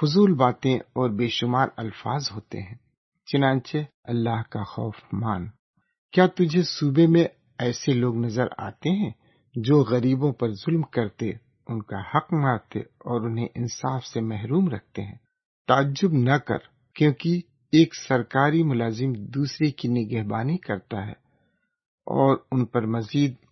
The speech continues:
ملازم مقرر ہوتے ہیں۔ چنانچہ ملک کے لیے ہر لحاظ سے فائدہ اس میں ہے کہ ایسا بادشاہ اس پر حکومت کرے جو کاشتکاری کی فکر کرتا ہے۔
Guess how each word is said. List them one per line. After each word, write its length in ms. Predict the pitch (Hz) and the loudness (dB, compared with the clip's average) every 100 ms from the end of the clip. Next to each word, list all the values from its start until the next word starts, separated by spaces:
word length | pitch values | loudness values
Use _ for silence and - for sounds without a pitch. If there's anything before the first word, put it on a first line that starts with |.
| - | -6
ملازم 560 | 117 120 123 123 175 147 | -4 0 -2 0 0 0
مقرر 400 | - 113 107 95 | -2 -6 -6 -8
ہوتے 260 | 107 - 107 | -12 -10 -10
ہیں۔ 140 | 107 113 _ _ - | -10 -14 _ _ -8
چنانچہ 500 | 117 117 117 - 120 | -4 -2 -4 -4 -4
ملک 400 | 113 143 170 _ | -2 -2 -2 _
کے 180 | 131 117 | -2 0
لیے 220 | 120 120 | 0 -2
ہر 200 | - 180 - | -4 -8 -4
لحاظ 340 | 156 123 120 - - | -2 0 -4 -4 -6
سے 80 | - _ _ _ _ _ - - | -6 _ _ _ _ _ -6 4
فائدہ 320 | 127 131 156 - | 4 4 0 -2
اس 220 | - - | -6 -6
میں 160 | 120 107 95 | -4 -4 -4
ہے 120 | 175 | -6
کہ 360 | - _ - - - | -6 _ -10 -10 -6
ایسا 340 | 131 131 - 123 | -4 -4 -2 -2
بادشاہ 640 | 104 110 110 - 127 127 - | -2 -4 -4 -4 -4 -6 -10
اس 180 | - | -14
پر 120 | 107 92 | -10 -10
حکومت 520 | 101 - 110 117 - | -12 -8 -6 -6 -6
کرے 280 | 113 131 143 _ _ _ - | -4 -4 -6 _ _ _ -12
جو 240 | 117 131 | 0 0
کاشتکاری 720 | - 117 110 - - 104 110 110 | 2 -2 -2 -6 -8 -6 -6 -6
کی 180 | 110 | -6
فکر 380 | 110 156 - - | -6 -8 -8 -12
کرتا 360 | - - - - | -12 -16 -12 -12
ہے۔ 160 | 98 | -12